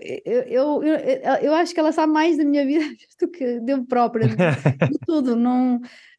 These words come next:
Speaker 1: eh, claro que, eh, isto foi-se conquistando e ao primeiro, ao primeiro não é fácil.
Speaker 2: Pois.
Speaker 1: Tu de repente dares, eh, não, tudo, é, é senhas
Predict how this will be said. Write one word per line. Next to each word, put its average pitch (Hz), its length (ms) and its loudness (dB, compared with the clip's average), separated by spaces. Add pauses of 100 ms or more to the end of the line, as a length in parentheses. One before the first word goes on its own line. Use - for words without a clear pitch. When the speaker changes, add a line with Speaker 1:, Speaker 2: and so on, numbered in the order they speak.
Speaker 1:
eh, 220 360 2
claro 285 240 0
que, 311 60 0
eh, 240 460 2
isto - 180 -10
foi-se 240 220 0
conquistando 220 580 0
e 285 140 0
ao 190 80 2
primeiro, 220 420 0
ao 214 60 -2
primeiro 214 280 2
não 214 80 4
é 214 60 2
fácil. 220 540 0 (140)
Speaker 2:
Pois. 104 160 -6
Speaker 1:
Tu 240 80 2
de 220 80 4
repente 220 460 2
dares, 202 600 0
eh, 196 680 2
não, 403 400 0
tudo, 415 260 0
é, 226 500 2
é 247 40 0
senhas 262 640 -2